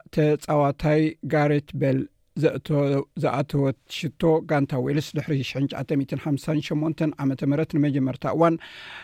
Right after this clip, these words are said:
ናብ ናይ ዋንጫ ዓለም ክትሓልፍ ኣኽኢልዋ ኣሎ። እቲ ዓወት ኣብ መላእ ዌልስ ናይ ሓጎስ ጭፈራ ኣልዒሉ ነታ ብዙሕ ናይ ስምዒት ደገፍ ረኺባ ዝነበረትን ብኹናት ትሕመስ ዘላ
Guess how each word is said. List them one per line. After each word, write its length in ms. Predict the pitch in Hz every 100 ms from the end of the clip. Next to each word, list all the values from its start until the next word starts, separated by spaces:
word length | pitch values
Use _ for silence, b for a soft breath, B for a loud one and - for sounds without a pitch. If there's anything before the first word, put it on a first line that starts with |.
| B
ናብ 200 | 165 160
ናይ 180 | 165 165
ዋንጫ 340 | 160 160 147 165 135
ዓለም 300 | 151 156 156
ክትሓልፍ 500 | - - 180 143 139
ኣኽኢልዋ 420 | - 135 147 135
ኣሎ። 220 | 131 127 135 -
እቲ 180 | 147 147 147 -
ዓወት 340 | 139 139 147 -
ኣብ 160 | 151
መላእ 300 | 143 139 131
ዌልስ 280 | 139 143 143
ናይ 200 | 151 139
ሓጎስ 380 | 135 143 131 143 -
ጭፈራ 360 | 151 - 151
ኣልዒሉ 340 | 143 135 170 160 175 B B B B
ነታ 300 | 180 165 175
ብዙሕ 280 | 156 151 170
ናይ 180 | - 156
ስምዒት 380 | - 151 135 147
ደገፍ 340 | 156 135 147
ረኺባ 340 | 151 - 151 143
ዝነበረትን 640 | 139 139 139 143 156 147
ብኹናት 380 | 143 147 135 -
ትሕመስ 340 | - 147 143
ዘላ 260 | - 147 147